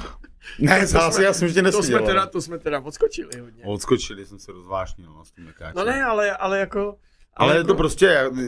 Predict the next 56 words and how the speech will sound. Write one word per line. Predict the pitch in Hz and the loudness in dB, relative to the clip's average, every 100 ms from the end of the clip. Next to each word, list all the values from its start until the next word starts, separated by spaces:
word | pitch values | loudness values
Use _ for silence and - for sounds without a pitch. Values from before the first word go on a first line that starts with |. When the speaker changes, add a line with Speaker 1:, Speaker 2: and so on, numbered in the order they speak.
| 123 | -6
Speaker 1:
chys-, | 117 - 135 135 - - - _ - | -8 -8 -8 -8 -10 -14 -20 _ -4
a | 139 | -2
to | 143 | 0
se | - 151 | 0 -2
říká | 139 147 | 2 2
ještě, | 139 - 127 | 4 2 -2
že | |
ten | 117 139 | -4 0
rakouský | 135 135 131 143 | 2 2 2 0
je | 131 | 2
kvalitnější | 131 131 131 127 131 | 2 0 -4 -8 -8
než | 127 | -10
český, | 120 - 90 | -10 -16 -20
ty | 90 80 | -20 _
vole, | 90 87 | -8 -8
no, | 90 | -8
tak | - 92 | -18 -10
já | 107 | -8
nevím. | 120 95 - - - | -8 -12 -20 -14 -4
Jako | 120 | 2
já | 143 147 | 2 2
to | 151 | 0
nejím | 143 98 78 - | -2 -4 -10 -10
právě, | 92 71 64 - | -8 -8 -12 -6
já | 110 123 | -2 -2
to | 131 | -2
fakt | 131 | -4
nejím, | 110 - - | -6 -14 -18
takže... | 87 90 90 _ _ _ | -14 -14 -14 _ _ _
Ne-, | 104 117 87 | -6 -6 -4
neumím | 120 127 131 127 | -4 -4 -2 -2
Speaker 2:
Jo, | 156 143 | -2 -2
Speaker 1:
posoudit. | 139 135 | -4 -6
Speaker 2:
od | 139 | -10
té | - 156 | -8 -8
doby, | 139 147 | -6 -8
co | 143 | -10
jsi | 135 | -18
tam | 165 | -18
dělal, | 147 139 170 | -16 -12 -12
nebo | 175 143 | -12 -20
jak? | 131 - | -20 -20
Nebo | 147 135 131 | -20 -16 -10
vůbec | 117 151 | -2 0
Speaker 1:
Nik-, | 208 | 0
Speaker 2:
to | 196 | -2
nevíš? | 147 127 | -4 0
Speaker 1:
hele, | 147 | -2
nikdy | 170 175 185 | -2 -6 -2
mi | 151 | -2
to | 123 | -4
nějak. | 107 98 76 _ _ - | -8 -12 -14 _ _ -8
Radši | 117 131 - | -6 -6 -8
si | - | -4
dám | 190 196 | -2 0
prostě | 180 180 - 190 185 | -2 -4 -2 -2 -2